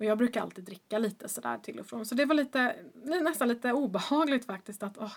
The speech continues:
gud, klarar jag det här och så, så. Men det gick bra. Och sen då vid klockan sex så drack vi lite grann av det här Epsom-saltlösningen och även då klockan åtta lite grann av Epsom-saltlösningen.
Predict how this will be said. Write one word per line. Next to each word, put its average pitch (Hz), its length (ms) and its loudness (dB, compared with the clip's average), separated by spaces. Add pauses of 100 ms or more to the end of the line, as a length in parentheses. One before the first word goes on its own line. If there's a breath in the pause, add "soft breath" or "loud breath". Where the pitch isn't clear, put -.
gud, 214 260 -2
klarar 214 320 0
jag 226 120 0
det 220 60 -2
här 208 240 -8
och 233 60 -10
så, 226 200 -8
så. 214 240 -12 (640 loud breath)
Men 247 160 6
det 254 80 8
gick 302 260 4
bra. 214 440 0
Och 247 80 -10
sen 262 280 6
då 247 60 6
vid 247 140 2
klockan 240 280 2
sex 233 500 -2
så 226 380 -4
drack 220 500 -2
vi 214 320 2 (480 soft breath)
lite 262 220 0
grann 247 320 6
av 233 180 0
det 220 80 -2
här 220 200 -2
Epsom-saltlösningen 208 1200 -2
och - 240 -12
även 214 220 0
då 202 80 -2
klockan - 320 -8
åtta 240 460 0
lite 240 220 0
grann 208 320 0
av 202 220 -6
Epsom-saltlösningen. 202 1200 -6